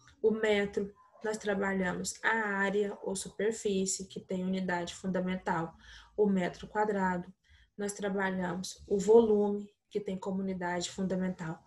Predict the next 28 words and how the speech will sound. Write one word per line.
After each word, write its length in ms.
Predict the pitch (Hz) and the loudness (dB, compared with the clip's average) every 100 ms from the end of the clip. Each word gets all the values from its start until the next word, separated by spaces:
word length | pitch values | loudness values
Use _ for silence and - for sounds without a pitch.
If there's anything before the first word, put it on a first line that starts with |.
| _ - - - | _ -20 -4 0
o 80 | |
metro 420 | 202 185 180 202 226 | 2 2 0 0 0
cúbico, 560 | - 240 226 - - _ _ _ _ _ _ _ | 4 4 4 -8 -18 _ _ _ _ _ _ _
nós 160 | 214 214 | -2 0
trabalhamos 680 | 220 214 208 190 185 185 202 | 0 0 2 2 0 0 0
o 80 | |
tempo, 480 | 220 - 226 302 - - _ | 0 2 2 2 -6 -20 _
que 120 | - | -4
tem 220 | 220 208 196 | -2 -2 -2
como 200 | 196 196 | -2 -2
unidade 380 | 196 185 175 | -2 -2 -4
fundamental 640 | - 190 190 190 190 185 175 | -2 -2 0 0 -2 -4 -6
o 40 | |
segundo, 720 | - - 240 214 214 214 220 - - - - _ - | -4 -2 -2 0 -2 -2 -6 -10 -20 -20 -20 _ -8
nós 140 | 202 | -8
trabalhamos 720 | 208 208 202 196 190 180 180 | 0 0 2 0 0 -2 -4
a 40 | |
temperatura, 840 | 185 185 180 196 226 - 233 233 233 _ _ _ | -4 -4 0 0 2 10 10 10 4 _ _ _
que 120 | - | -4
nós 180 | 202 202 | -2 -2
temos 320 | - 185 180 | -4 -4 -2
as 100 | 185 | -2
escalas, 760 | 202 226 - 214 196 190 196 - - - _ | -2 -6 -2 0 2 0 -2 -10 -20 -20 _
a 120 | - 214 | -2 0
mais 360 | 220 240 262 | 0 2 2
utilizada 800 | 254 - 233 226 202 190 180 185 | 0 0 2 2 2 0 0 0
no 120 | 185 | -2
Brasil 640 | 185 185 185 185 190 175 | 0 0 0 0 -2 -2